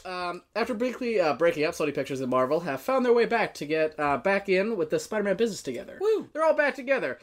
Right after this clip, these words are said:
Speaker 1: So on Fridays, the two companies jointly announced that Marvel Studios and its president, Kevin Feige, will produce the third film in the Spider-Man Homecoming series.
Speaker 2: Yes, they
Speaker 1: Uh,
Speaker 2: will.
Speaker 1: it will once again feature Tom Holland reprising his role as a ti-, um,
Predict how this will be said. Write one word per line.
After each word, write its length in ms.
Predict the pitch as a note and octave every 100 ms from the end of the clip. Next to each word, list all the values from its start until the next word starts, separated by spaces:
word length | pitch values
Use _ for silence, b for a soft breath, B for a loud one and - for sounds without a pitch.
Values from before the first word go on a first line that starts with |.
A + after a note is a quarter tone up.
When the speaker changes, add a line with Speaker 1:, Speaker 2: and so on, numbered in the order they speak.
| b
Speaker 1:
So 160 | b F#3+
on 100 | F#3+
Fridays, 460 | - G#3 G#3+ C4 -
the 120 | F3+
two 240 | - A#3
companies 480 | - E3+ - D#3 D#3
jointly 360 | B2 F3+ F3+ C#3
announced 300 | C3 D#3 -
that 100 | G#3
Marvel 200 | C4+ A#3+
Studios 340 | - D#3+ F#3+
and 140 | D3+ C3
its 100 | B2
president, 400 | C3 A#2+ F3 -
Kevin 220 | B2+ G#2+
Feige, 340 | A#2 A2+ D3 - B B
will 80 | A3
produce 300 | C4+ D4+ -
the 100 | A#3
third 300 | - C#4 -
film 340 | E3 D#3 F3
in 120 | D#3+
the 60 | E3
Spider-Man 420 | - E3+ E3+ D#3+
Homecoming 400 | D#3+ D#3 D#3 D3+
series. 480 | - A3+ B2+ - -
Speaker 2:
Yes, 160 | - -
they 240 | F2+ G#2
Speaker 1:
Uh, 280 | A#2 C3 C3+
Speaker 2:
will. 80 | F3
Speaker 1:
it 40 | F3+
will 60 |
once 200 | G3 F#3+
again 180 | F3+ G3
feature 400 | F#3+ G3 G3 G3+
Tom 300 | G3+ G3 F3
Holland 260 | E3+ F#3 G#3+
reprising 340 | F3+ D#3 C3+
his 120 | C3
role 140 | C3 C3
as 100 | B2+
a 180 | B2 -
ti-, 140 | C#4
um, 500 | E3+ D#3 C#3 B2+ B2